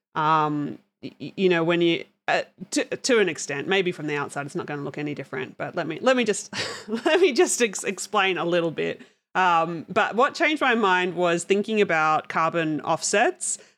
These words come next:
Um, y-, you know, the idea that instead of reducing your emissions, you can pay, um, for emissions reduction somewhere else and, um, y-, you know, kind of using an accounting trick, claim that for yourself.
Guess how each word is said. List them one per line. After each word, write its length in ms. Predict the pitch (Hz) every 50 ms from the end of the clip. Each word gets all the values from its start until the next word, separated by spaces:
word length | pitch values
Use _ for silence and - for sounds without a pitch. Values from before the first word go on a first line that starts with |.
| _ -
Um, 640 | - 165 160 160 156 156 156 151 151 151 143 - -
y-, 120 | - - -
you 220 | - - 180 180 170
know, 160 | 165 160 156
the 100 | 151 156
idea 460 | - 156 160 151 165 160 160 156 156 147
that 280 | 151 151 151 151 -
instead 420 | 170 160 151 147 - - 160 151 160
of 100 | 156 151
reducing 440 | 160 156 151 160 156 - - 160
your 120 | 156 156 151
emissions, 540 | 147 151 151 147 - 156 156 147 151 147 -
you 140 | 151 151
can 360 | 147 - 156 147 147 147 - - - -
pay, 480 | - 160 151 143 147 151 143 143 139
um, 600 | - 151 147 143 143 139 139 139 139 135 135 - -
for 440 | - 170 151 143 143 147 147 143 - - _ _ _
emissions 380 | 165 165 165 165 160 165 165 160
reduction 580 | 160 151 156 151 - - 175 156 151 151 131
somewhere 460 | 104 - - 185 170 - 170 160 160 156
else 440 | 156 156 143 143 156 160 - -
and, 460 | 151 151 151 151 147 147 147 143 - -
um, 400 | 156 156 147 151 156 156 - -
y-, 120 | - 120 - -
you 140 | 175 170
know, 140 | 160 156 147
kind 160 | - 143 143
of 80 | 143 143 - _ _ _ _ _ _ _ _ _ _ _ _
using 280 | 170 165 151 143 147 151
an 160 | 151 147 147
accounting 480 | 147 143 - 170 156 151 - 165 156 151
trick, 220 | - 165 - -
claim 260 | - 156 156 156 156
that 180 | 151 151 - -
for 80 | -
yourself. 480 | 165 156 151 - 156 143 165 247 277